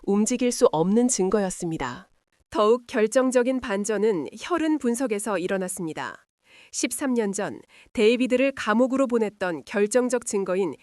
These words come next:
티셔츠의 팔개 혈흔. 당시 검찰 측 전문가는 이것이 총격 당시 튀어오른 고속 비산 혈흔이라고 주장했습니다.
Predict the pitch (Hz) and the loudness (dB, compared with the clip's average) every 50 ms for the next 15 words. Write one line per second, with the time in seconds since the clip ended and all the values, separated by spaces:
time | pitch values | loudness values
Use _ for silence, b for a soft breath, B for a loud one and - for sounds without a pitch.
0 | b b - - 285 - 277 247 240 - - 185 180 175 135 - _ - - 294 | b b -6 -4 -2 -2 -4 -4 -4 -6 -4 -2 -2 -2 -2 -4 _ -8 -4 -2
1 | 269 247 254 233 226 226 - 285 247 208 156 101 - - - _ _ _ _ b | -2 0 0 -2 -2 -2 -4 -6 -6 -4 -6 -8 -12 -16 -20 _ _ _ _ b
2 | b b b b b b b - 226 202 214 220 - 294 - - 208 208 226 - | b b b b b b b -4 0 0 0 0 0 -2 -2 -2 -2 -2 0 0
3 | 285 269 262 311 294 - - 240 202 208 220 220 196 180 175 214 208 151 117 B | -2 -2 -2 -2 -6 -4 -4 -4 -2 0 0 0 0 -2 -2 -2 -2 -2 -4 B
4 | B B B B 208 220 208 254 247 240 - 285 220 - - - - 349 349 339 | B B B B -6 0 2 2 2 2 2 2 2 2 0 -2 0 0 2 2
5 | 320 302 - 285 247 254 247 269 254 - - 262 240 208 190 170 170 208 190 123 | 0 0 0 -4 -4 -2 -2 -4 -6 -6 -4 -4 -2 -2 -2 -2 -2 -2 -4 -4
6 | - - - - 220 214 220 220 262 262 - _ - 226 220 208 277 262 254 254 | -6 -12 -8 -4 -2 -2 0 0 0 -2 -2 _ -4 -4 -4 -2 0 -2 -2 0
7 | 285 285 277 269 254 240 220 202 185 175 147 - - 190 - 202 180 175 - - | -2 -2 -2 0 -2 -2 -2 -2 -4 -6 -8 -8 -8 -8 -6 -6 -4 -6 -6 -8
8 | 165 143 131 131 117 104 - | -8 -8 -8 -10 -10 -12 -14